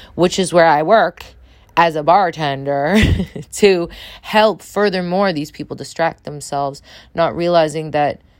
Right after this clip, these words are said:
my true essence of who I am is here to help heal people and help people. They don't know that when they come sit down with me at the bar.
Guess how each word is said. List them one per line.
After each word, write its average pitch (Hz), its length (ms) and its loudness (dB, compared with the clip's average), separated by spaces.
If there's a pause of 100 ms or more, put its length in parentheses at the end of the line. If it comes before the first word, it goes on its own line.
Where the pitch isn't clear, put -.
(100)
my 151 200 -4
true 156 560 -6
essence 151 380 -8
of 143 100 -16
who 151 160 -4
I 151 80 0
am 160 260 -2
is 151 120 -10
here 147 160 -8
to 151 100 -12
help 139 260 -6
heal 285 240 -8
people 127 340 -8
and 131 100 -6
help 190 240 -6
people. 127 440 -10 (540)
They - 100 -2
don't 127 200 -4
know 131 140 -2
that 123 220 -2
when 131 100 -8
they 131 120 -6
come 131 220 -12
sit 127 200 -12
down 135 240 -8
with 135 160 -16
me 127 100 -10
at 120 80 -10
the 143 60 -10
bar. 127 400 -4